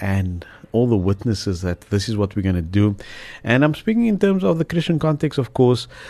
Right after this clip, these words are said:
Um, you know, in, uh, parts of the world, of, uh, large parts of the world, it's not necessary for the vows and stuff, but we've, uh, incorporated that into ceremonies.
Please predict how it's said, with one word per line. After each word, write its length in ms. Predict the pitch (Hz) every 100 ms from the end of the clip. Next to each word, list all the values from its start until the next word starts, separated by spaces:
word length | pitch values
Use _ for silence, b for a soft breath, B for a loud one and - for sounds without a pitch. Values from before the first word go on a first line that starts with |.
| B B
Um, 840 | 95 98 98 98 98 98 101 110 -
you 140 | 117
know, 300 | 113 123 131 -
in, 360 | 123 120 117 123
uh, 680 | 127 - - 101 101 82 -
parts 240 | - 127 135
of 100 | 113
the 100 | 110
world, 300 | 90 104 101
of, 80 | 85 -
uh, 120 | 92
large 300 | 90 107 -
parts 220 | 107 98
of 100 | 104
the 60 | 95
world, 320 | 92 101 98
it's 420 | 95 95 - -
not 220 | 104 104 95
necessary 440 | 87 98 101 90
for 140 | 87
the 120 | 90 85
vows 260 | 85 92
and 100 | 95
stuff, 200 | - 92
but 160 | - 90
we've, 260 | 90 104 98 B B B -
uh, 180 | 85 85
incorporated 640 | 98 110 101 107 95 101 90
that 200 | 90 -
into 220 | 85 87
ceremonies. 640 | - 95 95 95 95 87